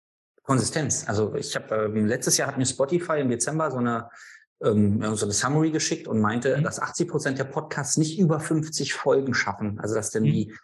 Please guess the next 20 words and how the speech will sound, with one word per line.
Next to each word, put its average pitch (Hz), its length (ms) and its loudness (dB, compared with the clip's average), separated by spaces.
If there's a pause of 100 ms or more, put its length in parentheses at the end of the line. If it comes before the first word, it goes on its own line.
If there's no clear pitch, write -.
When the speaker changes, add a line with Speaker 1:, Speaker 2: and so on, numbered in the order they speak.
(260)
Speaker 1:
Podcaster 131 480 0
quasi 117 280 -2
aufgeben 123 460 0
und 113 120 0
wenn 113 140 0
dann, 113 200 0
äh, 113 160 -2
so 110 80 -2
jemand 110 240 0
wie 110 80 -2
du 120 200 0
mit 123 160 0
über 123 200 0
dreihundert 120 500 -2
Folgen 127 380 2
da 117 100 0
ist, - 180 -4
wo 113 120 -2
du 113 80 -4
weißt, 117 280 -2